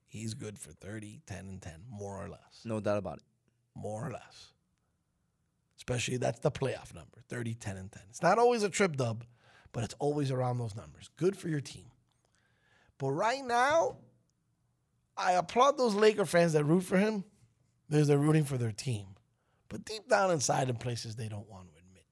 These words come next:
Speaker 1: they have to be upset about how he's taken this Kobe thing on for himself. It's not about him.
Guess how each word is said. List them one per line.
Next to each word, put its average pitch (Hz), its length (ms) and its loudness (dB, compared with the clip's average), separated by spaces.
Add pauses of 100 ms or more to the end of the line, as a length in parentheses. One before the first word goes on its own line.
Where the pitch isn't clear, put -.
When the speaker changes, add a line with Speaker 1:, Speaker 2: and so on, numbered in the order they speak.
Speaker 1:
they 160 140 -4
have 143 340 -8
to 123 80 -10
be 120 240 -8 (140)
upset - 440 -10 (720)
about 120 200 -6
how 117 200 -4
he's 110 140 -6
taken 117 300 -8
this 107 160 -8
Kobe 107 320 -10
thing 98 280 -16
on 87 100 -16
for 69 140 -20
himself. - 560 -18 (960)
It's - 140 -14
not 127 180 -2
about 113 320 -4
him. 82 160 -16